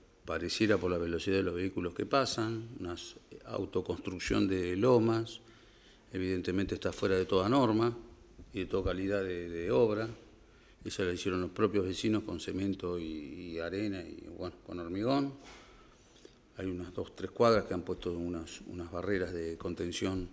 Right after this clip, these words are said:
para que no pasen los vehículos a alta velocidad. Es una obra que te lleva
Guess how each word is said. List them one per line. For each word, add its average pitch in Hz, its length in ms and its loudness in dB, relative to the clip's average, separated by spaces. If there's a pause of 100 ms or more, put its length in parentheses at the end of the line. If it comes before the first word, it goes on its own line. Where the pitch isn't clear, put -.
(240)
para 90 200 -2
que 87 60 -4
no 92 120 -2
pasen 82 720 -4 (220)
los - 120 -6
vehículos 123 840 4 (420)
a 82 140 -4
alta 82 240 -2
velocidad. 123 600 4 (1120)
Es - 120 -10
una 95 120 2
obra 95 220 6
que 92 80 -4
te 85 160 -4
lleva 87 680 0